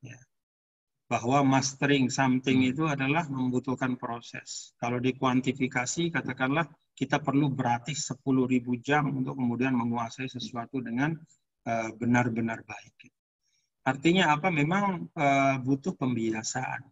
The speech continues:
Speaker 1: Nah, saya belajar dari ayah saya itu pembiasaan pada hal-hal yang baik. Pembiasaan ini dan disiplin pemanfaatan waktu ini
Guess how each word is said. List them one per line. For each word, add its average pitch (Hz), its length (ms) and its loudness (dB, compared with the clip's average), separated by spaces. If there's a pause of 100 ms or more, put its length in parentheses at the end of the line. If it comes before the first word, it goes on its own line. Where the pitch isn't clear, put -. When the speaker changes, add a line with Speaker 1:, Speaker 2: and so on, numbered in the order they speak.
(120)
Speaker 1:
Nah, 123 160 -12
saya 143 240 2
belajar 131 480 4
dari 123 320 -2
ayah 123 240 0
saya 131 320 -2
itu 170 320 -2 (320)
pembiasaan 127 720 2
pada 123 240 -2
hal-hal 117 460 -8
yang - 60 -20 (100)
baik. - 220 -20 (500)
Pembiasaan 147 800 6
ini 196 420 0
dan 120 480 0
disiplin 135 1040 4
pemanfaatan 127 720 2
waktu 165 400 0
ini - 20 -6